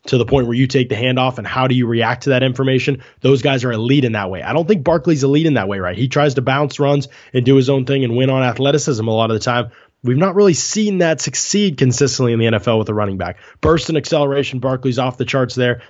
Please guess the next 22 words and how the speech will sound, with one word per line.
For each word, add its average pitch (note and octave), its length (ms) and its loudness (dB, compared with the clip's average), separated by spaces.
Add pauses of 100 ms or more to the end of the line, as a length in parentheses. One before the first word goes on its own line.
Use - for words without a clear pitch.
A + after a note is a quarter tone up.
To B2+ 100 0
me, C3 160 4
that's B2+ 200 2
another B2+ 280 0
main A2 240 -2
trait A2+ 200 -2
you G#2+ 100 -6
need G#2+ 120 -2
as G2 160 -4
a - 20 -2
running G2+ 200 0
back. F#2 180 -4
I G#2+ 80 0
think A#2+ 160 2
he C3+ 140 2
does A#2+ 180 2
very, A#2+ 260 4
very B2 220 2
well B2 200 4
for A#2+ 120 -4
himself A2 340 -2
there. G#2 320 -2